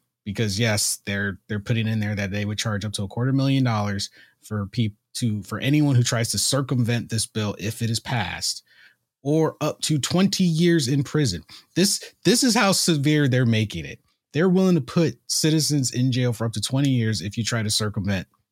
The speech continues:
this bill, if it is passed. Right now, it's still in the beginning stages. It's still been introduced. Um, it takes a, a long time for these things to pass. So it'll probably be forgotten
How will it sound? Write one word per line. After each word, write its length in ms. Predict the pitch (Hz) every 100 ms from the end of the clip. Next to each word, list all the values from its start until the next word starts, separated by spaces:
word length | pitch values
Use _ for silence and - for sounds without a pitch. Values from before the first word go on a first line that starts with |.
| _
this 160 | 107 104
bill, 400 | - 107 104 - -
if 240 | 123 -
it 160 | - 92
is 140 | 101
passed. 460 | - 104 95 - -
Right 180 | 151 151
now, 340 | 160 151 143 _ _ _ _ _ _ - -
it's 180 | 131
still 160 | - 143
in 80 | 135
the 60 |
beginning 380 | 117 113 127 123
stages. 420 | - 113 107 110
It's 100 | 92
still 200 | - 120
been 160 | 101 98
introduced. 800 | 110 - 95 85 110 110 - - - - - -
Um, 360 | 98 95 95
it 120 | - 110
takes 220 | 143 120
a, 40 |
a 80 | 101 - -
long 520 | 107 104 107 107 95
time 300 | 101 98 101
for 100 | 104
these 220 | 101 -
things 200 | 110 107
to 60 | 104
pass. 500 | - 110 110 - - - - - -
So 340 | - 120 110
it'll 160 | 98 110
probably 300 | - 127 123
be 180 | 113 110
forgotten 760 | - 95 110 120 131 131 123